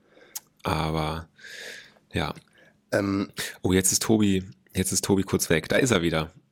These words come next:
Speaker 2: Ich,
Speaker 1: Wir haben
Speaker 2: ich
Speaker 1: so ein
Speaker 2: bin die
Speaker 1: bisschen
Speaker 2: ganze Zeit da.
Speaker 1: Verbindungsprobleme. Du bist die ganze Zeit da, das ist gut.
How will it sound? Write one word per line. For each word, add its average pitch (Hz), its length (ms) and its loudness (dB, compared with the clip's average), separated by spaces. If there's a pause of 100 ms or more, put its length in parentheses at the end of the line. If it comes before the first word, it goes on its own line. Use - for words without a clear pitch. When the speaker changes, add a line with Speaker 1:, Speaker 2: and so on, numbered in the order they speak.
(200)
Speaker 2:
Ich, - 200 -2
Speaker 1:
Wir 92 100 4
haben 98 60 2
Speaker 2:
ich 104 60 2
Speaker 1:
so 110 60 6
ein 113 60 6
Speaker 2:
bin - 20 -
die 113 40 4
Speaker 1:
bisschen 107 120 4
Speaker 2:
ganze 101 100 0
Zeit 101 80 4
da. - 20 4
Speaker 1:
Verbindungsprobleme. 85 640 4 (460)
Du 95 140 6
bist 87 200 2
die - 60 0
ganze 87 240 2
Zeit 85 160 -2
da, 85 100 0
das 92 200 2
ist - 100 0
gut. 82 240 0